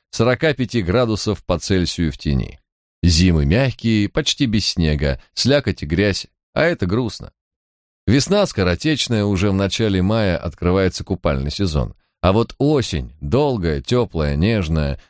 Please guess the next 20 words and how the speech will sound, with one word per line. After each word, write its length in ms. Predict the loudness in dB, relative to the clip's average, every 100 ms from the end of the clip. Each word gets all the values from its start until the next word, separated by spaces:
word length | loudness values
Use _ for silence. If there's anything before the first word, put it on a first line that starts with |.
| 0
наполненная 680 | 0 2 0 2 0 0 0
овощами 640 | 0 0 0 0 0 0
и 20 |
фруктами, 760 | -2 -2 -4 -2 -2 -2 -2 -6 0
с 120 | 2
долго 280 | 4 4 4
не 100 | 2
опадающей 580 | 2 2 2 2 0 0
листвой 480 | 0 -2 -2 0 0
и 180 | -2 -4
тихими 500 | -2 -4 0 0 2
прохладными 640 | 0 -2 0 0 0 0
вечерами. 640 | -2 -2 -2 0 -2 -6 _ _ _ -2
Все 160 | 2 2
гуляют 400 | 2 2 0 -2
по 80 | -2
улицам, 540 | 0 -2 -2 -2 0
везде 340 | 0 0 0
улыбающиеся 840 | 0 0 0 0 -2 -2 -4 0 0
люди, 440 | 2 2 0 0